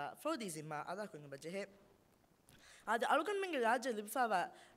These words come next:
ಗುಜರಾತಿ ರೀತಿಕಂ ದೆಮೆಟ್ಟುಂ ಮಟ್ಟಕ ಅಳುಗನ್ಮೆಂ ಫೌದಿ ಜಿಮ್ಮಾ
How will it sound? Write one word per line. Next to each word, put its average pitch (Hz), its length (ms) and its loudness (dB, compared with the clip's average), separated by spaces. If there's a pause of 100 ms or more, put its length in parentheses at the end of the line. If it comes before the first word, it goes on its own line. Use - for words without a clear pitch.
ಗುಜರಾತಿ 240 460 0
ರೀತಿಕಂ 202 560 -2 (240)
ದೆಮೆಟ್ಟುಂ 277 480 0
ಮಟ್ಟಕ 180 360 -4 (440)
ಅಳುಗನ್ಮೆಂ 190 460 2 (160)
ಫೌದಿ 311 300 2
ಜಿಮ್ಮಾ 175 260 -4